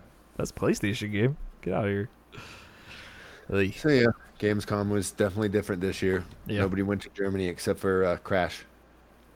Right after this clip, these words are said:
Speaker 2: <laughs> Did you guys see that video?
Speaker 1: No.
Speaker 2: He shows up at the Gamescom arena, or the,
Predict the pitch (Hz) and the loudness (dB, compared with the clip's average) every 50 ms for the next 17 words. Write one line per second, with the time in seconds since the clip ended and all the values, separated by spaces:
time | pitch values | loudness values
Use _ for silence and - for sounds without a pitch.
0 | - - - - - 95 87 - - - - - - 98 90 101 95 92 87 - | -8 -8 -8 -4 -4 -6 -6 -6 -12 -20 -14 -6 -6 -2 2 4 4 4 4 2
1 | 98 92 90 78 73 82 90 85 85 87 90 101 107 - - - - - - 117 | 2 2 2 2 2 0 -2 0 2 2 2 0 0 -2 -12 -20 -18 -6 -2 0
2 | 117 113 113 110 110 110 - - - - - - - - - - - - - - | 2 4 4 4 4 2 0 -4 -14 -20 -20 -18 -16 -16 -14 -14 -16 -16 -6 2
3 | 110 107 101 - 117 107 104 104 92 95 95 95 92 90 - - - - - 78 | 2 2 4 8 8 10 10 10 8 8 6 6 6 4 2 -2 -14 -2 2 4
4 | 80 80 73 - - - 95 85 90 90 90 98 98 - - - 104 98 92 95 | 6 6 4 2 -2 -4 -2 0 2 4 4 2 2 0 4 6 6 6 6 4
5 | 92 - - 90 82 82 87 92 95 104 113 120 120 120 - - 92 92 90 85 | 2 0 0 0 2 2 2 2 2 2 2 2 2 -2 -8 -2 0 2 2 4
6 | 82 80 80 82 | 4 2 2 0